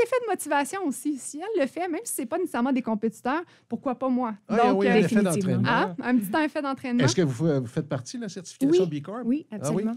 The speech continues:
Speaker 3: On fait partie de la cellule de co-développement.
Speaker 2: Et l'expérience que ça a été d'y arriver, parce que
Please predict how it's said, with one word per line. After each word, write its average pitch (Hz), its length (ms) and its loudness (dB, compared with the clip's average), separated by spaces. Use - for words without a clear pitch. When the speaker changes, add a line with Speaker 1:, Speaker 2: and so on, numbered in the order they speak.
Speaker 3:
On 196 120 -2
fait 202 140 -6
partie - 220 -10
de - 40 -14
la 196 60 -8
cellule 196 260 -4
de 190 80 0
co-développement. 180 640 -4
Speaker 2:
Et 139 140 2
l'expérience 147 720 0
que - 140 -4
ça 131 160 -2
a 123 40 2
été 143 380 0
d'y 120 260 -4
arriver, 120 300 0
parce 101 160 -14
que 98 260 -4